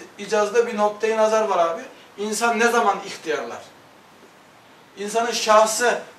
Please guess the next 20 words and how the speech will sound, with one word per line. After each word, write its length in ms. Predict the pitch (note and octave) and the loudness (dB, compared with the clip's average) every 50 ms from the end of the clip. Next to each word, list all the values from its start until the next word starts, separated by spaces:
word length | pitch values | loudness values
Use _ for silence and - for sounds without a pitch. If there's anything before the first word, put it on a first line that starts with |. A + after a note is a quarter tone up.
| - | -8
ne 180 | D#3+ F#3 A3+ B3 | 0 2 2 4
zaman 320 | A#3+ B3 A#3 A#3 G#3+ G3+ | 4 4 4 4 4 6
yaşlanmaya 640 | F#3+ G#3 G3+ G3+ G3 - G#3 G3 - F3+ F#3 F3+ E3+ | 6 6 6 6 4 4 2 2 4 2 2 2 4
başlar? 380 | E3+ E3 - - - B3 C4+ - - - - - - - - - - - - - - - - - | 4 2 2 0 -2 -4 -4 -6 -8 -14 -20 -20 -20 -20 -20 -20 -20 -20 -20 -20 -20 -20 -20 -20
Zerreler 640 | B2+ B2+ - - F#3+ G3+ G#3 G#3 A3+ A3+ A3+ - - | -16 -12 0 4 4 6 6 6 4 6 6 6 6
aleminden 720 | B3 A#3 A3 G#3+ G#3+ G#3+ G#3 G#3+ G#3 G3+ F#3+ G3 F#3+ F3+ - - - - - - - - - - - | 6 6 6 6 6 4 2 0 0 0 4 6 6 6 4 0 -10 -18 -20 -20 -20 -20 -20 -12 -8
çık 320 | - - D4 D4+ - - | -6 -6 -6 -6 -8 -2
komutu 360 | - A3+ A3 F#3+ G#3 G3+ A3+ A3 | 0 0 2 2 2 0 0 2
geldiği 440 | G3 G#3 G#3+ A3 A3 A3 - - | 4 4 4 4 4 2 -2 -4
zaman 340 | - B3+ A#3 G3 G3 - - - - - - - - - - - - - - - - - - - - - - | -2 0 0 2 2 0 -2 -6 -10 -18 -20 -20 -20 -20 -20 -20 -20 -20 -20 -20 -20 -20 -20 -20 -20 -10 -8
o 80 | B3+ | -6
kimse 320 | B3 B3 B3 A#3 - C4 A#3+ | -6 -4 -6 -4 -4 0 2
yaşlanmaya 580 | G#3+ A3 A3 A3 A3+ A3 A3 - A3 A3 G#3 | 4 4 4 4 2 2 2 2 2 2 4
başlıyor 360 | G3 F3+ F3 - - D#3 C3+ B2+ | 4 2 2 0 -2 -4 -4 -4
abi. 80 | - - - - A#2 - - | -6 -8 -12 -16 -18 -16 -12
Çünkü 440 | - B3+ C4 - A#3+ C4 C#4+ C#4+ C#4 - - - - - A3 - | -8 -8 -6 -4 -4 -4 -4 -4 -6 -10 -16 -18 -18 -16 -4 0
daha 380 | A3+ A3 B3+ C4 - - - - - - - | 4 6 8 8 6 6 4 -2 -8 -8 -6
çık 300 | - - C#4+ C#4+ - F3+ | -4 -4 -4 -4 -2 4
demediği 440 | A#3+ B3+ B3+ B3+ A#3 A#3 B3 C4 C4 | 4 6 8 8 6 6 4 0 -2
ş-, 120 | A#3+ - | -4 -6